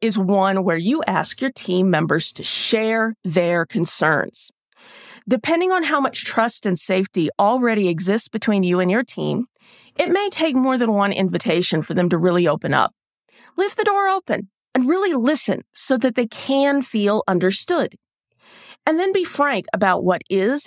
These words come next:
and is not within your power to change, and about the fact that they will face consequences if they don't follow your instructions.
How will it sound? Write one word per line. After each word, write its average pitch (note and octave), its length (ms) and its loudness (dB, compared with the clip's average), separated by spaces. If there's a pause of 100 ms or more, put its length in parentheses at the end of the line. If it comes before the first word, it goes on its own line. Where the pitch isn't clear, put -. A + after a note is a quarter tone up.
and G#3 200 0
is G#3 240 0
not C4 400 2
within G#3+ 340 0
your F#3+ 160 2
power E3 380 0
to G3+ 100 0
change, - 680 -2 (600)
and A#3 140 2
about C4 240 0
the C4+ 80 -6
fact D4 300 0
that C4 160 -4
they C#4 140 0
will D#4 240 2
face C#4 300 -2
consequences A3 880 0
if A3+ 180 0
they F#3+ 280 0
don't G3 320 0
follow E3 300 2
your F3+ 240 2
instructions. C4 840 -4